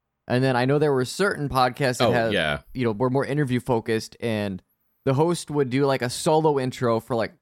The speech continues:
Speaker 1: sometimes five fucking minutes before the interview started, and so I would always skip that.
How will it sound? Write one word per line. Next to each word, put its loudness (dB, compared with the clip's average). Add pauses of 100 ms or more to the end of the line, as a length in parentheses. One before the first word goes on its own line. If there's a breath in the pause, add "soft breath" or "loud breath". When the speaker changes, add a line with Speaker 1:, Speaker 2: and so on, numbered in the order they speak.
(140)
Speaker 1:
sometimes -4 (160)
five -2
fucking -2
minutes 0
before -2
the -2
interview -2
started, 0
and -2
so -2
I 4
would 2
always 2
skip -8
that. -4